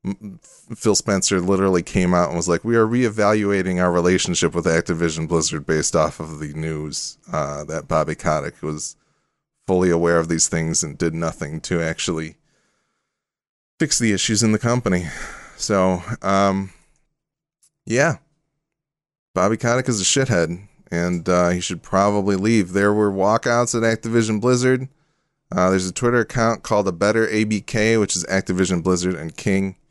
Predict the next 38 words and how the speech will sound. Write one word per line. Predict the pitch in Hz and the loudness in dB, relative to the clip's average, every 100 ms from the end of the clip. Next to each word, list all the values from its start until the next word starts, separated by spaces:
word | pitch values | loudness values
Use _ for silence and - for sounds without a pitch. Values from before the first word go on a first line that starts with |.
| _ _ _ _ _ | _ _ _ _ _
Um, | 82 82 80 80 78 - | -2 0 0 -2 -8 -10
and | 82 80 78 73 76 | -6 -6 -8 -14 -4
they're | 85 82 | -2 -2
kind | - 90 85 | -2 -2 0
of | 80 - _ _ _ _ _ _ - | -4 -10 _ _ _ _ _ _ -4
championing | - 101 98 95 92 | 0 0 2 2 2
a | 92 | 2
lot | 90 92 92 | 2 4 2
of | 90 | 0
the | 92 | -2
issues | 90 92 92 90 90 | 0 0 -2 -2 0
that | 90 | 0
are | 85 | 2
going | 90 90 90 | 2 2 2
on | 90 90 | 0 -2
here. | 87 92 87 87 87 - | -2 -2 -2 -2 -6 -4
Um, | 82 82 82 80 | -2 -2 -4 -2
but | 87 85 - | -2 -2 -2
Activision | 95 98 113 117 123 | -2 0 0 0 0
Blizzard | 110 135 131 139 123 127 | 2 2 2 0 0 -4
came | 139 131 139 | 0 2 2
out, | 135 | 2
even | 139 151 | 0 2
after | 147 147 143 | 0 0 -2
this | 135 - | 0 2
Wall | 127 131 | 2 2
Street | - 117 | 0 0
Journal | 131 131 120 | 0 2 2
report, | 104 - 104 101 - _ _ _ _ _ - | 0 2 4 4 -2 _ _ _ _ _ 0
they | 101 | 2
released | 101 107 - | 4 2 0
a | |
statement | - 107 98 95 92 | 0 0 0 0 0
here | 101 101 101 98 | 2 2 2 2
that's | 90 - | -2 -2
in | 92 87 | 0 2
this, | 87 - - | 0 2 2
uh, | 87 85 82 | 2 0 -2